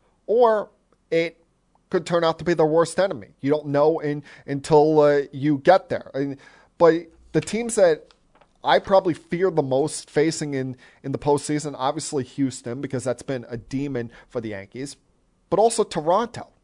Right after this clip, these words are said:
because we've seen that lineup. We've seen how one through nine, they're a juggernaut o-, offensively. It's just a matter of whether or not they're gonna get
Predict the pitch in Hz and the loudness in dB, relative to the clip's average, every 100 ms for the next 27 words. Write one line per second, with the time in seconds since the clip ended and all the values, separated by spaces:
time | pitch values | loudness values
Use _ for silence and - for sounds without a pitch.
0 | _ - 156 151 135 208 - - 214 214 | _ -6 -4 -4 -6 -6 -6 -6 -6 -10
1 | 196 - _ _ - 160 156 160 - - | -12 -16 _ _ 0 0 2 0 0 -2
2 | - 143 139 - 214 220 185 - - - | -2 -2 -2 -6 -6 -6 -10 -16 -16 0
3 | 165 131 147 185 - 180 160 151 180 180 | 0 0 -2 -2 -2 -2 -2 0 0 0
4 | 143 131 113 _ _ _ _ - 170 185 | -2 -6 -12 _ _ _ _ 4 6 6
5 | 160 139 - 147 196 175 131 107 107 - | 2 -2 -2 0 2 0 -4 -4 -6 -4
6 | 139 131 - 139 160 254 214 - 110 101 | 0 0 0 -2 0 0 -2 -4 -14 -14
7 | - 180 170 160 160 160 156 151 - _ | -12 -6 -4 0 0 2 2 0 -12 _
8 | _ 139 143 127 120 135 151 147 139 135 | _ 0 2 0 -2 0 2 0 0 -2
9 | 135 _ 127 113 143 143 147 143 139 135 | -2 _ -14 -4 -4 -2 -6 -2 0 0
10 | - | -4